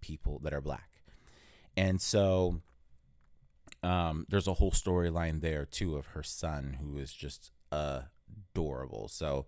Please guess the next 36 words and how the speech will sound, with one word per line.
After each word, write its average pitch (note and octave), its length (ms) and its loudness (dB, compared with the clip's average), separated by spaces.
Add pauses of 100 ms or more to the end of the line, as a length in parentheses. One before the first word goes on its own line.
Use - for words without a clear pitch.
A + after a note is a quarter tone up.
(500)
that's, F#2+ 480 2
it's G2+ 160 2
a F#2+ 60 2
fun A2 360 4
storyline F2+ 800 2
there. D#2+ 340 0
And D#2+ 120 0
then E2 120 0
you D#2+ 100 0
also D#2+ 240 -2
just D#2+ 220 -6
kinda E2 220 -4
see - 180 -4
how D#2+ 160 -6
she D#2+ 300 -4
evolves D2+ 640 -2
and C#2+ 280 -2
who F#2 520 4
is D2+ 100 -4
courting E2+ 520 -2
her F2 280 -2
and D2 160 -6
sh-, - 120 -8 (100)
who F2 260 -2
she's E2 460 -8
into E2+ 720 0
and, C2+ 220 -4 (560)
um, D2 400 0
what F2+ 240 0
makes E2 320 -2
her E2+ 140 0
the D#2 100 -2
woman D2+ 320 -2
that C#2 180 -8
she D2 260 -6
is. - 340 -8